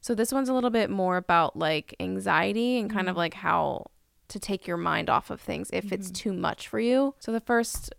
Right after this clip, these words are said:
Speaker 2: I think that's, that goes for everyone at,
Speaker 1: Right.
Speaker 2: like, all different, you know,
Speaker 1: We
Speaker 2: we
Speaker 1: have
Speaker 2: might
Speaker 1: been, yeah, the first one you'll be like, "This is what we've been
Speaker 2: Yeah.
Speaker 1: trying to do."
Speaker 2: And,
Speaker 1: But
Speaker 2: like, everyone hits, that's another thing, that everyone's, like, hitting different emotions at different times. So
Speaker 1: Right.
Speaker 2: at one point or another, I think we're all gonna be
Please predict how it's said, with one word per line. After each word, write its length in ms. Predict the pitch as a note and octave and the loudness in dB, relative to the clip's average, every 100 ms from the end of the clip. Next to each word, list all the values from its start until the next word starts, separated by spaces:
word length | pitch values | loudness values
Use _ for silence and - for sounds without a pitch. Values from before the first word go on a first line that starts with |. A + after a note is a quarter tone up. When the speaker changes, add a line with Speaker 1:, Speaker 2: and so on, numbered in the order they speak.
| - - | -16 -10
Speaker 2:
I 60 | G3 | -10
think 320 | - F3 - | -8 -8 -6
that's, 400 | E3 D#3+ - - _ | -6 -6 -8 -18 _
that 160 | F3+ F3+ | -6 -4
goes 140 | G3+ | -6
for 120 | - F3+ | -6 -6
everyone 400 | F3+ E3+ D#3 F#3+ | -4 -6 -6 0
at, 60 | |
Speaker 1:
Right. 260 | F3+ - - | 0 0 -4
Speaker 2:
like, 180 | E3+ - | -8 -4
all 160 | F3+ | -4
different, 440 | F3 F3 F3 D#3+ G3+ | -4 -8 -8 -8 -6
you 100 | F#3+ | 0
know, 40 | |
Speaker 1:
We 80 | A3 | 4
Speaker 2:
we 40 | |
Speaker 1:
have 160 | C4+ G3 | 4 4
Speaker 2:
might 340 | F#3 F#3 - | 2 2 -2
Speaker 1:
been, 100 | - | -6
yeah, 200 | G#3+ G3 | -4 -2
the 80 | - | -2
first 300 | G3 G#3+ G#3 | -4 -4 -4
one 140 | G3 E3+ | -8 -8
you'll 100 | E3 | -8
be 80 | |
like, 140 | E3+ E3+ | -10 -12
"This 140 | F3 | -14
is 200 | F#3+ - - - | -16 -16 -14 -10
what 120 | - | -8
we've 120 | - | -8
been 80 | F#3+ | -8
Speaker 2:
Yeah. 60 | - | -6
Speaker 1:
trying 160 | - | -4
to 60 | - | -4
do." 180 | - - | -4 -4
Speaker 2:
And, 80 | |
Speaker 1:
But 120 | - G#3+ | 0 2
Speaker 2:
like, 120 | G#3 | 0
everyone 320 | G#3 A#3+ B3+ | 0 0 2
hits, 540 | A3 E3+ B3 C4 - - | 0 -2 -4 -4 -10 -6
that's 220 | A#3 - | -6 -4
another 260 | A#3 G3+ G#3 | -4 -2 -4
thing, 200 | E3+ E3+ | -6 -6
that 120 | - | -6
everyone's, 540 | G#3 A#3+ B3 A#3+ G#3+ | -4 -2 -2 -2 -2
like, 240 | G#3+ G3 F#3 | -4 -4 -6
hitting 440 | E3 G3 G3 F#3+ | -8 -4 -2 -2
different 300 | F#3 F3+ F#3+ | -4 -6 -6
emotions 420 | F3 E3 - G#3 | -4 -6 -4 -6
at 120 | F#3 | -6
different 280 | F3+ F3 D#3+ | -6 -8 -10
times. 420 | E3+ - - F3+ | -8 -10 -10 -12
So 360 | - F3+ E3 E3+ - | -8 -6 -4 -6 -10
Speaker 1:
Right. 200 | G#3 - - - | -10 -10 -8 -4
Speaker 2:
at 160 | F3 | -2
one 240 | F#3 F#3 F#3+ | -2 -4 -4
point 260 | - F#3 | -6 -6
or 80 | F#3 | -6
another, 320 | F#3+ G3+ A3 | -6 -6 -4
I 100 | A3 | -6
think 220 | G3+ F#3+ | -6 -8
we're 140 | F3+ - | -6 -4
all 160 | E3+ E3+ | -4 -4
gonna 220 | F3+ F3 | -6 -8
be 420 | F3 E3+ E3+ E3 | -8 -8 -8 -10